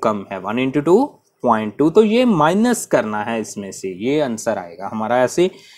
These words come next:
इधर भी हमने थ्री कम थे, थ्री माइनस किया, नाइंटी नाइन, three into two that is point zero six, इसमें से माइनस करना है नाइंटी नाइन में से। तो ये था हमारा ट्रिक। एक और कैलकुलेशन अब हम, हम थोड़ी बड़ी करते हैं।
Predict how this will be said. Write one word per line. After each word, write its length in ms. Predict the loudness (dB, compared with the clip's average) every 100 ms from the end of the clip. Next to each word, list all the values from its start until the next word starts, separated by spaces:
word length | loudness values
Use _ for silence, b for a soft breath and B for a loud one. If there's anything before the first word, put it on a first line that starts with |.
| B
इधर 220 | 2 2
भी 140 | 4 2
हमने 280 | 2 0 -2
थ्री 280 | 2 2 4
कम 260 | 2 2
थे, 140 | 2 2
थ्री 220 | 4 2
माइनस 420 | 2 2 -2 0
किया, 200 | 2 2
नाइंटी 340 | 2 0 0
नाइन, 340 | 2 2 2 -2 b b b 0
three 200 | 4 4
into 200 | 4 4
two 120 | 4
that 160 | 6 6
is 140 | 4 2
point 420 | 0 2 2 0
zero 220 | 0 2
six, 320 | 2 -2 -2 -6
इसमें 340 | -6 -8 -8
से 160 | -6 -6
माइनस 480 | -4 -6 -6 -8 -10
करना 340 | -14 -10 -6
है 120 | -4
नाइंटी 440 | -2 -2 -4 -4 -6
नाइन 240 | -8 -14
में 140 | -18 -20
से। 180 | -20 -20 b b b 0
तो 60 |
ये 160 | 2 2 2
था 60 |
हमारा 300 | 2 2 0
ट्रिक। 260 | -2 -2 0
एक 240 | 0 -2 -4
और 220 | 2 2 0
कैलकुलेशन 600 | -4 -6 -8 -8 -10 -8
अब 200 | -8 -8
हम, 180 | -8 -6
हम 100 | -8 -4
थोड़ी 160 | -4 -4 -4
बड़ी 200 | -4 -2
करते 300 | -4 -4 -4
हैं। 180 | -4